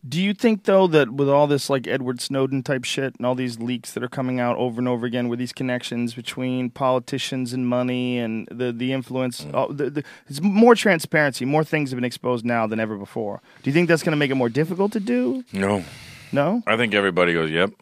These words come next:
Speaker 2: I mean, everybody knows it now. That's the whole
Speaker 1: Mm-hmm.
Speaker 2: thing, is, is this book just came out of the town.
Speaker 1: So you mean by everybody goes, "Yep," meaning they just accept it?
Speaker 2: Yeah.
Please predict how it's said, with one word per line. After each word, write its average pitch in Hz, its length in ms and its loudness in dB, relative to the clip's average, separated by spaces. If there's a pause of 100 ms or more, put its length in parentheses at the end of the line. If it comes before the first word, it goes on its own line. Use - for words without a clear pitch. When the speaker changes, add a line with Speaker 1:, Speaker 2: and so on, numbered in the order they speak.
(540)
Speaker 2:
I 95 80 4
mean, 104 200 4
everybody 113 400 6
knows 87 300 2
it 62 100 -8
now. 64 140 -12
That's 92 260 2
the 76 120 -6
whole 78 120 -2
Speaker 1:
Mm-hmm. 120 120 0
Speaker 2:
thing, 87 340 -2
is, 82 340 -6
is 80 220 -10
this 80 220 -10
book 78 320 -10
just - 180 -14
came 71 160 -12
out 67 60 -10
of 58 60 -16
the 60 40 -18
town. 85 200 -4
Speaker 1:
So 170 40 4
you 175 60 4
mean 180 120 6
by 160 120 10
everybody 151 240 6
goes, 131 160 2
"Yep," 135 280 6
meaning 135 260 0
they 123 100 2
just 120 180 -4
accept 110 340 -4
it? 67 220 -10
Speaker 2:
Yeah. 78 220 -6